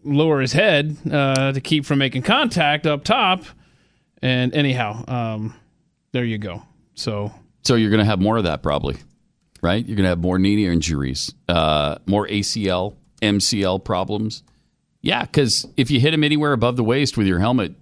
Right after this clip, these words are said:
Speaker 2: it's a huge penalty. And, uh, I mean, nobody knows how to tackle anybody anymore. What's legal? Two hands below the waist.
Speaker 1: Yeah, that's
Speaker 2: Touch
Speaker 1: about it.
Speaker 2: football or
Speaker 1: Touch
Speaker 2: flag
Speaker 1: football.
Speaker 2: football now.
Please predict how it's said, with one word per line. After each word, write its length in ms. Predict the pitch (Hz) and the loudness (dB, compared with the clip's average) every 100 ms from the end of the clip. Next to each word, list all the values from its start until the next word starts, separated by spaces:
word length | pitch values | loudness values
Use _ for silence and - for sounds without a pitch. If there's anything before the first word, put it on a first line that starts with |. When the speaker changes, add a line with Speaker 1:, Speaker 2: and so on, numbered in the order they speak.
| _ | _
Speaker 2:
it's 180 | 131 107 | -4 0
a 140 | 107 | 0
huge 340 | 98 123 110 - | 0 0 -2 -2
penalty. 580 | 123 120 110 95 104 - _ _ _ _ _ _ _ | -2 -2 -2 -2 -4 -8 _ _ _ _ _ _ _
And, 480 | 104 101 98 98 98 | 0 0 0 0 0
uh, 460 | 98 95 92 90 92 _ _ _ _ _ _ _ _ _ | 0 0 -2 -4 -6 _ _ _ _ _ _ _ _ _
I 200 | - 82 | -12 -8
mean, 180 | 143 147 | -4 -2
nobody 260 | 135 139 147 | -2 -2 0
knows 300 | 131 131 120 | 0 -2 -2
how 120 | 131 | -4
to 60 | 123 | -4
tackle 380 | - 143 151 104 | -4 -4 -2 -2
anybody 400 | 85 76 73 71 | -2 -2 -2 -2
anymore. 400 | 71 69 62 - _ | -4 -4 -6 -10 _
What's 280 | 113 120 117 | 0 0 0
legal? 400 | 117 95 71 - - _ _ _ _ _ _ - - - _ _ _ _ _ _ _ | 0 -2 -6 -8 -20 _ _ _ _ _ _ -16 -16 -20 _ _ _ _ _ _ _
Two 160 | - 139 | -2 0
hands 200 | 131 120 | 2 0
below 240 | 127 120 | -2 0
the 80 | 113 | 0
waist. 440 | 110 110 85 - - _ _ - | 0 0 -2 -8 -14 _ _ -10
Speaker 1:
Yeah, 220 | 113 95 - _ - | -8 -8 -14 _ -6
that's 180 | 127 - | -4 -2
Speaker 2:
Touch 280 | - 131 - | 0 -2 -2
Speaker 1:
about 40 | |
it. 20 | |
Speaker 2:
football 420 | 123 104 90 80 | -4 -2 -2 -2
or 40 | 87 | -2
Speaker 1:
Touch 100 | 135 | -2
Speaker 2:
flag 280 | 131 113 104 | -2 -2 -2
Speaker 1:
football. 160 | 107 | -4
Speaker 2:
football 240 | 90 80 80 | -4 -4 -2
now. 300 | 78 69 | -2 -4